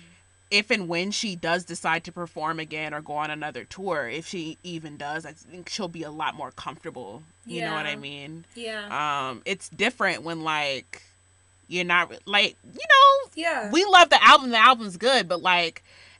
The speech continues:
Speaker 1: I mean, she's even said, like, "I'm about to be doing some other shit after this album,"
Speaker 2: Yeah,
Speaker 1: because
Speaker 2: you can tell, like, again,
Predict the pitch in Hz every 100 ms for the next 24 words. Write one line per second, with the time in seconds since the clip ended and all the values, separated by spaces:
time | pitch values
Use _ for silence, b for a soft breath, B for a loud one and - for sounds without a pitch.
0 | B - 208 220 208 240 240 226 196 190
1 | - 214 180 160 160 151 - - _ _
2 | _ - - _ _ _ _ - 180 175
3 | 185 185 185 180 170 175 170 165 165 180
4 | 156 160 160 175 143 113 139 139 131 131
5 | 147 113 92 - 254 294 320 311 269 262
6 | 330 403 370 294 262 269 254 220 208 196
7 | _ _ _ - 247 208 240 240 233 208
8 | 196